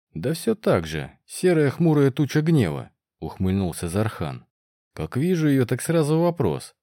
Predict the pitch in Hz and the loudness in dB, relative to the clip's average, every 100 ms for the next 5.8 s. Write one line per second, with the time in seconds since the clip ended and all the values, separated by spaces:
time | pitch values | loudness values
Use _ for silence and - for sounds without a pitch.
0 | _ - - 202 - 196 180 196 185 113 | _ -8 -4 -4 0 2 2 0 2 0
1 | 67 62 _ _ _ _ - 80 107 127 | -2 -8 _ _ _ _ -6 -2 0 0
2 | 139 139 156 139 123 131 139 143 156 196 | -2 0 2 2 0 0 0 2 2 4
3 | 117 87 - 92 82 78 73 64 _ _ | 6 4 0 -2 -4 -6 -10 -12 _ _
4 | 90 151 - 151 156 131 156 156 156 156 | -6 -6 -4 -2 -2 -2 0 0 2 0
5 | - 156 170 165 98 - - 64 | 0 0 2 2 0 -2 -8 -12